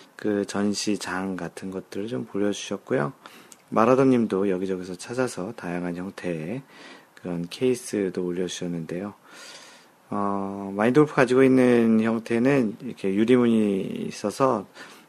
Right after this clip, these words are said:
문을 닫아놓으면 먼지가 안 쌓이는 그런 구조입니다. 그래서 마인드골프가 추천하기에는 그 유리문이 있는 것을 좀 추천을 드립니다. 네, 마인드골프도 로고볼 그리고 각종 그 캐릭터볼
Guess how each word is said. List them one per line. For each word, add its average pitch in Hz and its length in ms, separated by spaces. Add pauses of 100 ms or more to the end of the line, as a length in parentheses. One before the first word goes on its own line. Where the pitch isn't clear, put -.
(160)
문을 110 240
닫아놓으면 104 460
먼지가 98 380
안 92 120
쌓이는 95 360
그런 98 260
구조입니다. 87 600 (500)
그래서 95 340
마인드골프가 90 500
추천하기에는 117 1000
그 95 140
유리문이 92 640
있는 113 320
것을 85 420
좀 82 200
추천을 98 720
드립니다. 90 560 (1800)
네, 110 120
마인드골프도 143 640
로고볼 113 1200 (100)
그리고 107 220
각종 104 720 (100)
그 101 120
캐릭터볼 131 760